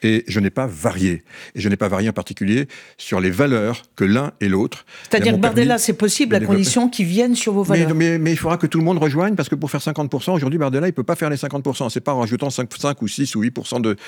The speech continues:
Speaker 1: de L R qu'il y arrivera. Donc, donc c'est pas la question. La question, c'est de savoir, est-ce que finalement, dans le moment que nous vivons, il vaut mieux s'allier,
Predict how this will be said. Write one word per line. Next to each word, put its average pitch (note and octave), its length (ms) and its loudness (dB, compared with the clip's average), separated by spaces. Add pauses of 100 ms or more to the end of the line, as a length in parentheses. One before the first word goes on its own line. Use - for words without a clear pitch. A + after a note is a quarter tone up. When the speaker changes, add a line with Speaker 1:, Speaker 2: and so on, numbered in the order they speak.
(260)
Speaker 1:
de G#2+ 120 2
L A#2 200 2
R D#3 60 -2
qu'il B2 120 -2
y A#2+ 60 2
arrivera. G2+ 340 0 (240)
Donc, B2 320 0
donc C3 160 -2
c'est C3+ 100 0
pas F3+ 120 0
la D#3+ 100 0
question. E3+ 460 -2 (320)
La B2 80 0
question, D3+ 260 0
c'est C#3+ 120 -2
de - 40 -2
savoir, A#2 560 -2 (340)
est-ce C3 200 0
que D#3 80 2
finalement, G#2 640 0 (320)
dans F#2+ 100 -2
le F#2 100 2
moment D3+ 260 4
que - 100 -8
nous A2+ 60 2
vivons, F#2+ 340 2 (380)
il G#2 80 -2
vaut A#2 100 4
mieux B2+ 120 2
s'allier, A2+ 500 0